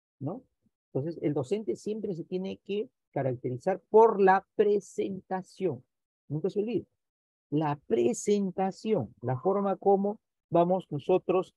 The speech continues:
a interactuar con ellos. Bien, en esa característica, entonces,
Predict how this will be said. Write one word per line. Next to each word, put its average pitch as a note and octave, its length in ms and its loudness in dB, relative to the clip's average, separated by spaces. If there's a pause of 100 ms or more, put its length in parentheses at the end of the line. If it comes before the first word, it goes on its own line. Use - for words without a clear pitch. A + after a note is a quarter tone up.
(140)
a C#3 100 -2
interactuar C3 480 -2
con D3 180 -4
ellos. A#2 240 -6 (140)
Bien, G#3 260 2 (640)
en F#3+ 140 0
esa C4 200 2
característica, G3+ 840 2
entonces, E3 840 2